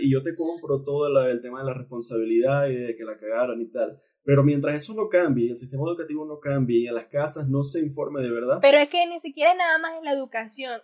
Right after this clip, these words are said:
Speaker 2: Escucha también
Speaker 1: Ah.
Speaker 2: es el, el, el, la, el nivel que la persona puede tener acceso o no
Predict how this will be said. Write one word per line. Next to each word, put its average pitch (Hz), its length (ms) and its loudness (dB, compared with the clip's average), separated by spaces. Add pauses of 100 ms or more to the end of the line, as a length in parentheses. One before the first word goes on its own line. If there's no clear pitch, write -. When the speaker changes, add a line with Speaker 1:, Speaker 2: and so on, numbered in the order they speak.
Speaker 2:
Escucha 247 460 -10
también 302 320 -2
Speaker 1:
Ah. - 60 -4
Speaker 2:
es 294 240 -6
el, 294 200 -8
el, 247 300 -8
el, 233 360 -12
la, 214 540 -6
el 240 180 -12
nivel 233 380 -4
que 330 80 -12
la 320 120 -8
persona 302 400 -14
puede 262 240 -6
tener 269 360 -14
acceso 277 760 -6
o 233 220 -6
no 214 240 -10